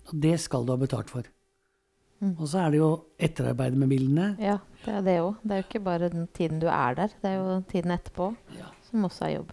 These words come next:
Speaker 1: Og en annen viktig ting er når du jobber, kall det, du bor et lite sted, sånn som vi bor i Drøbak, da, kjenner du jo i hvert fall femti prosent av kundene. Femti prosent av kundene kan ikke forvente å få vennerabatt. Det er kun dine nærmeste som skal ha,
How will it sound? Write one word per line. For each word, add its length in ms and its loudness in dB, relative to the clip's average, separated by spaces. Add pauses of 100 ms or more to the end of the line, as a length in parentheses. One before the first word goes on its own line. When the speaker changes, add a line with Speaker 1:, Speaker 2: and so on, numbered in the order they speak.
(220)
Speaker 1:
Og 120 0
en 80 6
annen 200 6
viktig 280 0
ting 200 4
er 300 4 (300)
når 360 6
du 80 4
jobber, 480 6 (560)
kall 200 0
det, 140 0 (140)
du 80 0
bor 240 2
et 160 2
lite 200 0
sted, 200 0
sånn 160 0
som 120 4
vi 120 2
bor 160 2
i 80 0
Drøbak, 320 2
da, 140 -4 (560)
kjenner 480 4
du 100 4
jo 140 6 (100)
i 80 0
hvert 220 -2
fall 120 -2
femti 260 -2
prosent 320 0
av 60 0
kundene. 360 2 (360)
Femti 280 2
prosent 280 2
av 60 -2
kundene 280 2
kan 120 0
ikke 140 -8
forvente 400 0
å 60 -6
få 260 0 (400)
vennerabatt. 680 2 (840)
Det 160 0
er 160 0
kun 280 4
dine 280 6
nærmeste 680 4
som 200 0
skal 180 -2
ha, 140 0